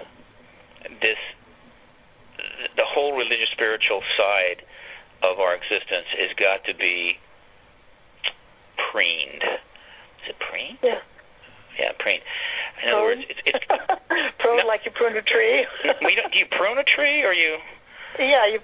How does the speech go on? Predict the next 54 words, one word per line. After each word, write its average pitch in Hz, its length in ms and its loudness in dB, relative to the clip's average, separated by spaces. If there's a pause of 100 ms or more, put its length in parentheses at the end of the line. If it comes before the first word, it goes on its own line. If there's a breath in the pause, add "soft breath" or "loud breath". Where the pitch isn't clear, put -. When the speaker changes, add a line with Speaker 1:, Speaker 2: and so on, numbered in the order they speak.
Speaker 2:
prune 240 240 6
a 180 80 2
tree. 180 240 4
You 180 160 -2
Speaker 1:
It's - 80 0
Speaker 2:
take 214 80 2
Speaker 1:
a 208 80 0
prune 208 80 2
Speaker 2:
off 196 160 2
Speaker 1:
a - 0 -
Speaker 2:
what 196 80 4
Speaker 1:
tree, 139 160 4
Speaker 2:
is 139 80 4
Speaker 1:
yeah. - 80 0
Speaker 2:
dead. 185 240 6
Speaker 1:
It's 175 80 4
gonna 214 160 0
be 202 80 2
Speaker 2:
You - 160 -2
Speaker 1:
pruned. 165 240 2
Speaker 2:
take - 80 2
Speaker 1:
In 156 80 2
other 156 80 4
Speaker 2:
off 151 80 2
Speaker 1:
words, - 80 -2
it's 233 160 2
Speaker 2:
everything 247 320 4
that's 247 320 4
dead. 170 300 6 (100)
That's 170 240 4
exactly. 170 560 4
I 160 80 6
agree 180 240 2
with 170 80 2
you 160 80 4
Speaker 1:
Yeah, - 80 -6
Speaker 2:
completely. 165 480 4
Speaker 1:
you, 156 160 2
you 165 80 2
gotta 180 240 4
get 143 160 -2
rid 151 160 4
of 131 80 0 (240)
all 160 240 2
of 156 80 -2
the, - 80 -2
see, 165 240 2
scientific 185 400 2
Speaker 2:
Yeah. 151 80 2
Speaker 1:
method 151 160 0
is 131 160 -8
designed 135 640 0
to 113 80 0
get 113 160 0